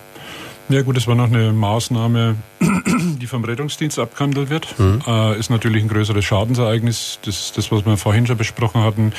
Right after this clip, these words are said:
Speaker 1: der organisatorische Leiter, die Transportgruppen, weil mir noch unklar ist, wie viele Verletzte sind da
Speaker 2: Mhm.
Speaker 1: und, und, und. Und dafür sind ja die Leute dann vor Ort, um das rauszukristallisieren und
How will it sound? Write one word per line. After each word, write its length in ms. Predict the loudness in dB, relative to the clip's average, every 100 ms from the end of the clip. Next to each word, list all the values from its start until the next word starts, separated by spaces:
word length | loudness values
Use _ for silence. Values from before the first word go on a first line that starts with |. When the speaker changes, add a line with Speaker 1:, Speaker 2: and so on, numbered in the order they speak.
| -8 -12 -6 -2
Speaker 1:
der 80 |
organisatorische 720 | 0 2 2 0 0 0 2 2
Leiter, 320 | 2 2 2
die 100 | 0
Transportgruppen, 760 | 2 0 0 -6 -2 0 2 2
weil 120 | 2
mir 140 | 2
noch 140 | 2 0
unklar 380 | -2 2 2 2
ist, 180 | 0
wie 80 | 0
viele 120 | 0
Verletzte 400 | 2 2 0 -2
sind 200 | 0 2
da 40 | 4 4
Speaker 2:
Mhm. 40 | 2
Speaker 1:
und, 140 | -2
und, 80 | -4
und. 200 | -2 -4 -6 -16 -18 -20 -8
Und 380 | 0 2 2 0
dafür 220 | -2 0
sind 160 | 0 2
ja 80 | 2
die 80 | 0
Leute 280 | 0 2
dann 160 | 2 0
vor 140 | 0
Ort, 140 | -2 0
um 80 | -2
das 120 | 0
rauszukristallisieren 1080 | 0 2 0 0 0 0 -2 0 2 2 0
und 180 | 0 0